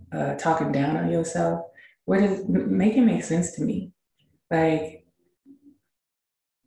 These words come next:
<sighs> why would you look for outside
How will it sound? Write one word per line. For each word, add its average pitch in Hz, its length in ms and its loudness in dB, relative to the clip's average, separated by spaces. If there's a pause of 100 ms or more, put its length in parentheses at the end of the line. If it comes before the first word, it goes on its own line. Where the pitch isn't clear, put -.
(200)
<sighs> - 80 -10 (3000)
why 165 300 0
would 214 200 4
you 185 120 0
look 180 400 0
for - 240 -2
outside 160 800 -2